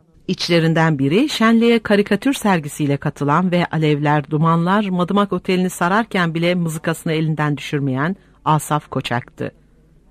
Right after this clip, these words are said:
İçlerinden biri Muhlis Akarsu'ydu, biri Hasret Gültekin'di, biri Mehmet Atay'dı, halk ozanlarıydılar. İçlerinden biri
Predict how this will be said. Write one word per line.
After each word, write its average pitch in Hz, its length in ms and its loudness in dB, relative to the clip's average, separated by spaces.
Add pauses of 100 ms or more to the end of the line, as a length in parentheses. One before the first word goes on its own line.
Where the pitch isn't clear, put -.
(480)
İçlerinden 285 680 2
biri 233 200 4
Muhlis 214 380 0
Akarsu'ydu, 139 840 -2 (340)
biri 180 160 6
Hasret 165 500 -2
Gültekin'di, 143 760 -2 (260)
biri 220 200 4
Mehmet 202 440 0
Atay'dı, 135 600 -4 (220)
halk 196 300 2
ozanlarıydılar. 127 1080 -6 (800)
İçlerinden 160 720 0
biri 165 280 -2